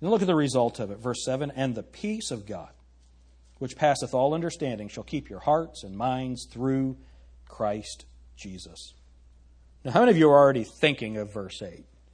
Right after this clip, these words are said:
"Finally, brethren, whatsoever things are true, whatsoever things are honest,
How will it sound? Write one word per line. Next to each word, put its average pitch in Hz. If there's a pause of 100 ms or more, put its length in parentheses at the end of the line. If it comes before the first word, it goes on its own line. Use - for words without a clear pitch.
(500)
"Finally, 202
brethren, 120 (960)
whatsoever 220
things 180
are 147
true, - (960)
whatsoever 135
things 131
are 127
honest, -